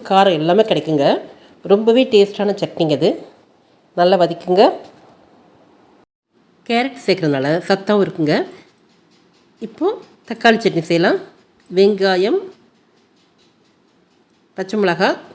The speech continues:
கொத்தமல்லி, கருவேப்பிலை இதெல்லாம் சேர்த்துட்டோங்க. இப்போ இதெல்லாம் நல்லா வதக்கலாம். வதங்கிடுச்சுங்க. இப்போ தக்காளி போட்டுக்கலாம். ரெண்டு சட்னியும் வேறு வேறு டேஸ்ட்டில் இருக்குங்க.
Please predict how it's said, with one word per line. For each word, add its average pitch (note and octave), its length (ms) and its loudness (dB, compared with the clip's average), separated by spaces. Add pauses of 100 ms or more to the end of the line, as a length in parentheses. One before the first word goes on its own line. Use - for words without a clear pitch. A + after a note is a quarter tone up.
கொத்தமல்லி, F3+ 380 0 (100)
கருவேப்பிலை F#3 440 0 (2250)
இதெல்லாம் F3+ 320 0
சேர்த்துட்டோங்க. F3+ 440 2 (480)
இப்போ - 160 -2
இதெல்லாம் E3 320 2
நல்லா E3 260 4
வதக்கலாம். E3+ 520 0 (880)
வதங்கிடுச்சுங்க. F3 560 0 (840)
இப்போ A3 140 -4 (100)
தக்காளி A#3 300 4
போட்டுக்கலாம். G3 420 2 (2000)
ரெண்டு A3 160 0 (100)
சட்னியும் A#3+ 400 2
வேறு G3 180 6
வேறு F#3 140 2
டேஸ்ட்டில் F3+ 300 2
இருக்குங்க. D#3+ 300 0